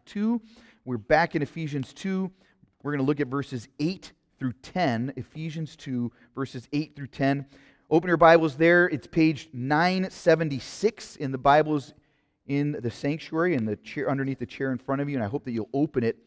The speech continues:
and keep it open there. Ephesians two, verses eight through ten. Hear God's word. "For by grace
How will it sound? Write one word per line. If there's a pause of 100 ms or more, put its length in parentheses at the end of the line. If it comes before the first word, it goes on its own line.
(340)
and
keep
it
open (260)
there.
Ephesians
two, (320)
verses
eight
through
ten.
Hear
God's
word. (1800)
"For
by
grace